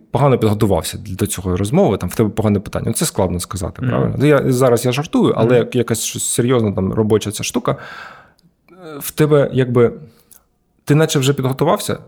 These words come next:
Speaker 1: намагаєшся сказати, а, типу, мозок твій заміняє на ходу слова і якось їх там пом'якшує, якось там, коротше, запутує карти, і вже не так все однозначно. Вже щось ти таке сказав, а людина навіть роз-, не розуміє,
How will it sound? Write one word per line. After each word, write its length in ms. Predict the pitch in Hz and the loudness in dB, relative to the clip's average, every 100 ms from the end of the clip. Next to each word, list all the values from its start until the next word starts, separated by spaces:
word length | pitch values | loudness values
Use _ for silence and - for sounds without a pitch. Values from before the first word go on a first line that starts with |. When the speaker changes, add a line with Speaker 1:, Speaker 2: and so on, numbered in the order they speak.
| - | -8
Speaker 1:
намагаєшся 440 | 120 120 139 139 135 | 0 2 2 0 -4
сказати, 560 | - 147 185 120 - - | -2 0 0 0 -2 -2
а, 680 | 113 110 110 110 110 110 - | 0 2 2 2 2 0 -4
типу, 420 | - 113 110 104 - - _ _ _ _ _ _ _ _ _ _ _ _ _ _ _ _ _ _ _ _ | -6 0 2 0 -2 -12 _ _ _ _ _ _ _ _ _ _ _ _ _ _ _ _ _ _ _ _
мозок 400 | - 135 156 139 | 2 4 4 2
твій 260 | - 117 113 - | 2 2 0 -2
заміняє 520 | 117 120 135 131 107 | 0 4 4 4 4
на 80 | 107 | 2
ходу 220 | - 120 | 0 -2
слова 340 | 117 147 185 - | 0 0 2 2
і 100 | 120 | 0
якось 320 | 135 123 - | 0 -2 -6
їх 120 | 135 | -6
там 200 | - 101 - - - | -4 -6 -6 -18 -4
пом'якшує, 680 | 123 139 180 165 - 147 117 | 0 0 0 -2 -4 0 2
якось 380 | 123 123 117 - - - - - - | 2 0 -6 -8 -20 -20 -20 -20 -4
там, 240 | 113 107 | -2 0
коротше, 300 | - 120 113 | 2 0 2
запутує 560 | 104 131 131 117 101 92 | -2 -2 -4 0 0 0
карти, 400 | - 165 170 101 | 0 0 0 -2
і 140 | 101 | 0
вже 300 | 107 151 175 | 0 2 2
не 160 | 120 135 | 2 2
так 200 | 139 131 | 0 -4
все 140 | - | -2
однозначно. 560 | 107 107 95 76 - - | 0 0 0 -4 -6 -10
Вже 180 | 107 139 | -6 -4
щось 240 | 139 135 | -4 -6
ти 120 | - | -8
таке 180 | 120 117 | -10 -8
сказав, 420 | 117 147 180 185 - | -4 -2 -2 -4 -4
а 60 | 110 | 0
людина 200 | 117 147 | 4 4
навіть 240 | 135 120 - | 4 2 2
роз-, 120 | 113 | 2
не 160 | 113 113 | 2 2
розуміє, 520 | 110 104 90 87 | 0 0 0 -2